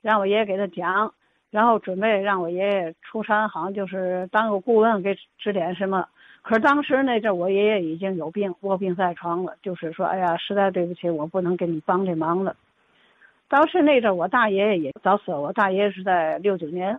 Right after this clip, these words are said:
因为当时都挂牌扫街，<laughs> 都抄家什么，所以要说家里值钱的东西，什么字画、照片，什么全没了，全是烧没了。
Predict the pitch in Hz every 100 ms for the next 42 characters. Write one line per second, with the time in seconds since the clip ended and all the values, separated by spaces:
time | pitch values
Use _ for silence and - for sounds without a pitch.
0 | _ - 220 226 233 - 220 - 233 -
1 | 233 240 269 233 302 202 180 208 220 -
2 | 190 208 240 247 - _ - - - 233
3 | - 240 - - 277 240 226 233 - -
4 | - - 269 226 214 254 254 247 233 -
5 | 233 240 _ _ 247 247 202 190 240 240
6 | 226 240 208 214 226 214 190 185 214 202
7 | 208 202 202 254 190 - 175 175 190 214
8 | 226 202 - 196 240 240 185 226 233 185
9 | 165 - 220 - 170 160 - 185 180 175
10 | 156